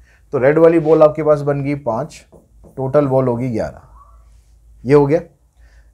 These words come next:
इस वाले केस में क्या होगा कि आपने जो बॉल ट्रांसफर करी है वो वाइट ट्रांसफर करी है, तो वाइट की प्रोबेबिलिटी आ गई five upon में eight। फिर आप दूसरे बैग पर गए तो दूसरे बैग में वाइट बॉल बढ़ गई,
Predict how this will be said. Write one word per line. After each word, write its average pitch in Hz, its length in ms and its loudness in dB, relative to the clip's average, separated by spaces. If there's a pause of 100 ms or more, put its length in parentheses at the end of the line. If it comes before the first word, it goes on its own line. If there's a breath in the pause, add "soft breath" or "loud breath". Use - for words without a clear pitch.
(140)
इस 190 180 0
वाले 202 200 6
केस 180 240 -2
में 185 140 -4
क्या 170 100 4
होगा 139 240 2 (520)
कि 170 60 -2
आपने 170 280 0
जो 185 120 0
बॉल 165 260 2
ट्रांसफर 170 380 -2
करी 165 200 -4
है 165 60 -2
वो 170 120 -4
वाइट 131 300 -2
ट्रांसफर 139 400 -6
करी 143 200 -6
है, 151 80 -2
तो 151 120 -6
वाइट 127 240 -2
की 165 120 -6
प्रोबेबिलिटी 151 400 -2
आ 147 80 6
गई 151 160 -2
five 139 340 -2
upon 143 260 -6
में 143 100 -6
eight। 151 300 -6 (1300)
फिर 185 100 2
आप 190 140 6
दूसरे 165 360 0
बैग 156 260 2
पर 151 80 0
गए 143 220 2
तो 170 120 0
दूसरे 151 340 -2
बैग 160 240 0
में 185 120 -4
वाइट 156 280 2
बॉल 196 200 4
बढ़ 180 160 2
गई, 131 160 -2